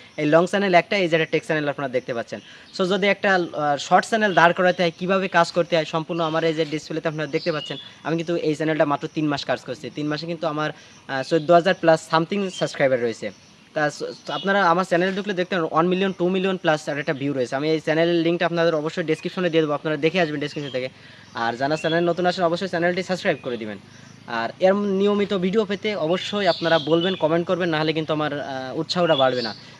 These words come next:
অবশ্যই আপনারা কমেন্ট করবেন। আর এমন ভিডিও কীভাবে তৈরি করবেন, যদি আপনারা বিস্তারিত জানতে চান, অবশ্যই কমেন্ট করুন, আমি আপনাদের শিখাবো। আর এমন চ্যানেল দাঁড় করানো অবশ্যই কিন্তু মনিটাইজ পাবেন আপনারা। এমন চ্যানেলে না যে মনিটাইজ পাবেন, আমার কিন্তু প্রত্যেকটা এভাবে চ্যানেল কিন্তু মনিটাইজ আছে।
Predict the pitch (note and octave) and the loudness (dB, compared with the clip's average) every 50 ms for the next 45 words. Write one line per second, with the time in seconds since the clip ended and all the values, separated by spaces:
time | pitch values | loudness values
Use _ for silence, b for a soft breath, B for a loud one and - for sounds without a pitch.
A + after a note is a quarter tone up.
0 | B D#3+ D3+ E3+ - G3 F#3 G3 F#3+ F3+ - F#3+ G3+ G#3 F#3 - D3 B2 G#2+ G#2+ | B -4 -2 -2 -2 -2 -2 -2 -2 0 2 2 2 2 2 0 -2 -4 -4 -6
1 | G#2 G2+ B B B B B B B - B2+ B2 A#2+ A#2 A#2 - - E3+ F#3 G3+ | -10 -12 B B B B B B B -6 -4 -2 -2 -2 -4 -2 0 2 2 2
2 | G#3 G3 G#3+ G#3 F#3+ A3+ A3+ - G3 F3+ F#3+ G3 G#3 G#3 - F#3+ F#3 F3 F3 F#3+ | 2 0 0 2 4 4 4 2 0 -2 0 0 0 0 0 0 0 2 2 0
3 | F#3+ F3+ F#3+ F#3+ E3+ F3 E3+ F3 E3 D#3 F3+ F3 E3+ D#3+ D#3+ - - E3+ D#3+ - | 0 0 0 -2 -2 0 0 0 0 0 0 -2 -2 -2 -4 -4 -4 -4 -2 -2
4 | E3+ D3 D#3 D3+ D3 - - F3 E3+ E3 - C3+ C#3+ E3 - - F3 - D3+ D3+ | -2 -2 -2 -2 -2 -4 -4 -4 -4 -4 -4 -6 -6 -4 -4 -6 -6 -4 -4 -2
5 | D#3+ D#3+ D#3 E3+ E3+ E3+ D3+ C#3+ D3+ D3+ C#3+ D#3 D#3 D3 D3+ - - D#3 D#3+ D#3+ | -2 -2 0 0 -2 0 0 -2 -2 -4 -4 -4 -6 -6 -6 -6 -6 -4 -2 0
6 | D3+ F3 F3 B B B B B B - C#3+ C#3 C3 B2+ B2+ - - D#3+ E3 E3+ | 0 0 -2 B B B B B B -4 -2 0 0 0 -2 -2 0 0 0 2
7 | D#3+ F3+ E3 F3 F3+ E3 E3+ E3 D#3+ E3+ E3+ E3+ F3 D#3+ E3 E3+ F#3 G3+ - A#3 | 2 2 2 2 6 6 6 6 6 4 2 2 4 4 4 4 4 0 -2 -4
8 | A3 G#3 G3 A3 F#3+ D#3 D3+ C#3+ C#3 D3 C3+ - - A#2+ A2+ A2+ A2 G#2 - A2 | -4 -4 -4 -2 -2 -2 -2 -2 -2 -4 -4 -4 -4 -4 -4 -6 -8 -8 -8 -10
9 | G#2+ F#2+ - C#3+ D#3+ E3+ E3 - F3 E3 F3 F3+ G3 F#3+ F3 F3 F3+ F#3 F3 F3 | -8 -6 -4 -2 -2 -2 0 2 2 2 2 2 2 4 6 6 6 6 4 4
10 | E3+ E3+ E3+ E3+ F3 F3+ E3+ - E3+ D3+ C#3+ C#3+ C#3 D3+ E3 E3 F#3 E3+ F#3 E3 | 2 2 2 2 2 0 0 0 -2 -2 0 0 0 0 0 -2 -2 -6 -6 -4
11 | E3+ F3 - G3+ F#3 - G#3+ F#3 E3 E3+ F3 F3 E3+ F3 E3 D#3+ D#3 D#3+ D#3+ D#3+ | -6 -4 -4 -6 -4 -2 0 2 2 2 2 2 0 0 -2 -2 -2 -4 -4 -4
12 | D3+ C#3 C3+ C3 A2 C3+ B2+ B2 A#2 G#2+ - | -4 -4 -4 -4 -4 -4 -4 -4 -6 -6 -8